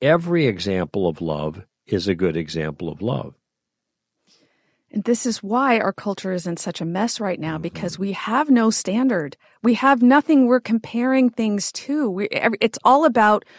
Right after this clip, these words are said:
Speaker 2: what you want, what your identity is, what makes you happy.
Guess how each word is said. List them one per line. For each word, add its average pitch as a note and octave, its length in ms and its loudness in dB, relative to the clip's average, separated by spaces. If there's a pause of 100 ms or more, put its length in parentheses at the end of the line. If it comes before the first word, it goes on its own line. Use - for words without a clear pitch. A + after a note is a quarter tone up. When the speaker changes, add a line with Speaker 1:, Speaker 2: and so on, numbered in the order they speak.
Speaker 2:
what G3+ 220 0
you C4+ 240 2
want, B3 380 2 (260)
what G#3 160 -6
your A#3 180 0
identity A3 580 0
is, G3 360 -2 (220)
what G3 140 -4
makes G#3+ 320 -4
you C4+ 120 2
happy. F#3+ 600 -4